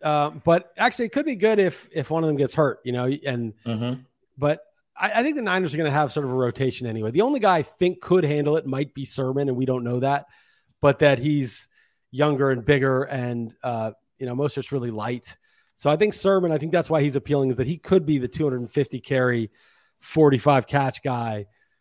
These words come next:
Speaker 1: whereas Mostert, I just don't think can do it. I got into an argument with Dalton on the podcast. We were arguing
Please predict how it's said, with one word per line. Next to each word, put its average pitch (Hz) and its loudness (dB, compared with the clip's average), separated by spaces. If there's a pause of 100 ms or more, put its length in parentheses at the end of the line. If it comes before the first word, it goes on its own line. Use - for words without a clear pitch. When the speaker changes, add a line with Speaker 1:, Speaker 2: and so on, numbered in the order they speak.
(160)
Speaker 1:
whereas 143 0
Mostert, 170 2
I 139 -2
just 131 -8
don't 139 2
think 120 -4
can 117 -2
do 120 0
it. 117 0
I 131 0
got 156 4
into 151 4
an 135 4
argument 135 2
with 113 -4
Dalton 127 0
on 113 -10
the 113 -8
podcast. 113 -6
We 117 -8
were 117 -6
arguing 113 -8